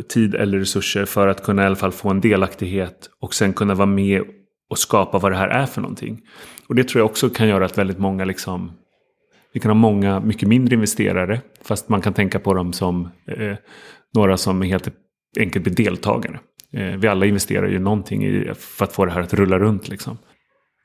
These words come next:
Det jag tycker händer också som konstnär, det är att jag blir väldigt intresserad av vad fan blir det här för typ av verk.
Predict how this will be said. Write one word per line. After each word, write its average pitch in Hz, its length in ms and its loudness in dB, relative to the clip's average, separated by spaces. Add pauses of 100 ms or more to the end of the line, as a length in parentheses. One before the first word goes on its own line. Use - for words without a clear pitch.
(220)
Det 127 80 2
jag 127 120 2
tycker 135 220 2
händer 104 280 2
också 101 440 -6
som - 320 -2
konstnär, 107 520 -2
det 95 80 0
är 104 40 2
att - 60 -6
jag 101 100 0
blir 101 100 0
väldigt 101 200 -2
intresserad 110 680 0
av 87 220 -6 (460)
vad - 80 -10
fan 95 240 0
blir 113 220 4
det 123 60 2
här 90 120 -2
för - 80 -10
typ - 200 -10
av - 100 -6
verk. 120 480 -6